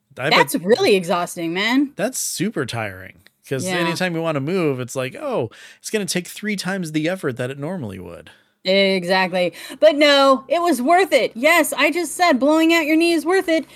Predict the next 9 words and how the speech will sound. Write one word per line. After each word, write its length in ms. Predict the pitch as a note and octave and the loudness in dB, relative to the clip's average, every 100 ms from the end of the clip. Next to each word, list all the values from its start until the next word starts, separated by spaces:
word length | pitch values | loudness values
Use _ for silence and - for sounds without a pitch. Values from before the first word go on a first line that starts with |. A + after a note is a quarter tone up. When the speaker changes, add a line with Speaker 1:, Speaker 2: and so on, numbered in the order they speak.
| - - | -20 -10
Speaker 2:
because 380 | A#3 - - - | -8 -2 -4 -4
I 180 | - C4 | -4 0
went 280 | D#4 C#4 C4 | 2 2 -2
to 120 | C4 | -6
Comic-Con 1000 | - D4 D#4+ E4 C#4 - G#3 G3+ G3 G3+ G3 - _ - | -6 0 2 4 0 -2 -2 -2 -2 -6 -10 -20 _ 0
in 220 | B3+ C4 | 6 6
my 200 | B3+ A#3+ | 6 2
neighborhood. 560 | A3 A#3+ A3 E3+ E3 | 0 0 -2 -4 -6
Guys, 540 | - A#3+ G#3+ C#3 - | 2 4 4 0 -12